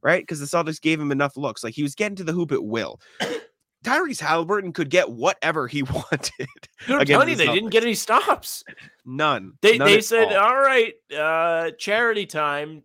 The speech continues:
Speaker 2: free baskets for
Speaker 1: <laughs>
Speaker 2: everybody." I
Speaker 1: None.
Speaker 2: mean, what a terrible display in the second half as a whole, and, and more specifically down the stretch. That was a game
Speaker 1: Nuts.
Speaker 2: you should have won easy.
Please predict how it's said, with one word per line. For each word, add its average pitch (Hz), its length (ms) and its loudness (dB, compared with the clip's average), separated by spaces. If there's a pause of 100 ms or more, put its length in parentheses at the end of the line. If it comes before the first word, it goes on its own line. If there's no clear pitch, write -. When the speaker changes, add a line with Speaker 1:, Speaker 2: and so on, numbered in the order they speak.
(100)
Speaker 2:
free 185 240 -8
baskets 190 580 0
for 185 160 -8
Speaker 1:
<laughs> 190 80 -4
Speaker 2:
everybody." 117 600 -4 (580)
I 123 140 -6
Speaker 1:
None. 196 80 -2
Speaker 2:
mean, 220 180 -4 (180)
what 196 220 0
a 294 80 -4
terrible 202 580 -2
display 190 540 -4
in 196 80 -2
the 156 80 -6
second 190 360 -6
half 180 280 -6
as 156 120 -10
a 123 80 -8
whole, 156 520 -2 (500)
and, 165 280 -2
and 156 200 -4
more 202 180 2
specifically 208 520 -6
down 156 180 -2
the 151 80 -4
stretch. - 640 -6 (440)
That 240 140 2
was 339 100 2
a 311 80 -4
game 214 120 0
Speaker 1:
Nuts. 196 100 -2
Speaker 2:
you 185 60 -6
should 185 140 -10
have 180 100 -6
won 185 160 -2
easy. 208 480 -10